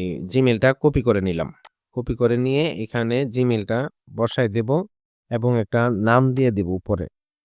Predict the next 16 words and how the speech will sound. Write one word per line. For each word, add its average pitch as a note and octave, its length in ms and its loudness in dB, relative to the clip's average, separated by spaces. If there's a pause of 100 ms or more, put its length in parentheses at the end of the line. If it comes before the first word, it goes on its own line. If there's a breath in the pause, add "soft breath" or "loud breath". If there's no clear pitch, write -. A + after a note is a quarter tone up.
(360)
একটা - 140 -10
নাম A2+ 280 2
দিয়ে C3 140 4
দিলাম B2+ 320 2
এবং G#2+ 200 -2 (120)
পাসওয়ার্ড C3+ 500 0
এখান C#3 280 0
থেকে B2+ 240 -4
আমরা B2 240 0 (120)
একটা - 240 -12
স্ট্রং A#2+ 240 -2 (120)
পাসওয়ার্ড A#2+ 420 0
দিয়ে A#2 140 2
দিব। A2 180 0 (500)
একটা - 160 -12 (120)
স্ট্রং B2+ 240 0